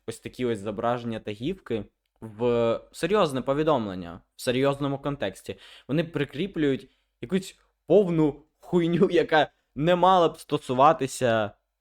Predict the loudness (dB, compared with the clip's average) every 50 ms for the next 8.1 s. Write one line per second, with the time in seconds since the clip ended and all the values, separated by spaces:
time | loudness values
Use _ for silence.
0 | _ -12 -10 -8 -6 -6 -6 -4 -4 -2 -2 -2 -4 -4 -8 _ _ _ _ _
1 | -14 -12 -10 -10 -12 -12 -8 -4 -2 0 0 0 0 -2 -4 -8 -8 -6 -4 -2
2 | -2 -2 -2 -4 -10 -16 -16 -16 -18 -18 _ _ _ _ _ _ -2 -2 0 0
3 | 0 -2 -2 -2 -8 _ _ _ _ _ _ -12 -10 -8 -6 -8 -8 -8 -10 -16
4 | -16 -12 -10 -10 -10 -12 _ _ _ _ _ 0 4 6 6 6 4 0 -6 -12
5 | _ _ _ -14 -12 -12 -14 _ _ _ _ -8 -6 -4 -4 -2 -2 -2 -2 0
6 | 2 2 2 2 0 0 -2 -4 -6 _ _ -6 -6 -4 -2 0 0 0 0 0
7 | -4 -4 -8 -10 -6 -4 -4 -4 -4 -6 -8 -10 -8 -4 -2 0 2 2 2 0
8 | 0 -2